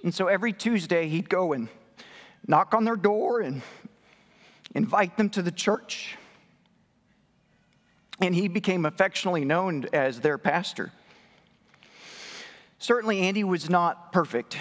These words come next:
Uh, he struggled with sin and temptation just like all of us.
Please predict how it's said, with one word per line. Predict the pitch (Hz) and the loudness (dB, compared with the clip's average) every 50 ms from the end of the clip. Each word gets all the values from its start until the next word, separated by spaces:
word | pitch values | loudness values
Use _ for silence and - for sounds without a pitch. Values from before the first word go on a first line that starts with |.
| 156 156 147 | -8 -4 -2
Uh, | 131 131 | -2 -2
he | 127 123 156 170 | -2 -2 -2 -4
struggled | - - - 175 170 175 175 156 | -2 2 2 2 2 0 -2 -2
with | 156 143 - | -2 -4 -4
sin | - - - 180 175 175 175 165 | -6 -6 -4 -2 0 0 0 -2
and | 147 135 | -2 -4
temptation | - - 156 151 - - 156 151 143 - 165 151 | -4 -4 -4 -4 -2 -2 -2 -2 -2 -4 -4 -4
just | 120 131 131 - - | -4 -6 -8 -2 0
like | 147 151 147 | 0 0 0
all | - 131 127 127 | 0 -2 -2 -2
of | 123 123 | -2 -2
us. | 127 135 139 - - | -4 -6 -6 -10 -16